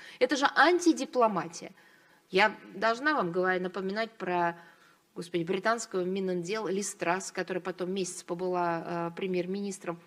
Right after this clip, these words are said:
а до этого пару месяцев побыла министром иностранных дел, как бы дипломатом от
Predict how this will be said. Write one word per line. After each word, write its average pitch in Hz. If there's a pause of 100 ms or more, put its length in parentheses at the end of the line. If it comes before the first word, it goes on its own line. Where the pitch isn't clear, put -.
а 196
до 190
этого 190
пару 196
месяцев 208
побыла 180
министром 185
иностранных 180
дел, 220
как 190
бы 208
дипломатом 226
от 170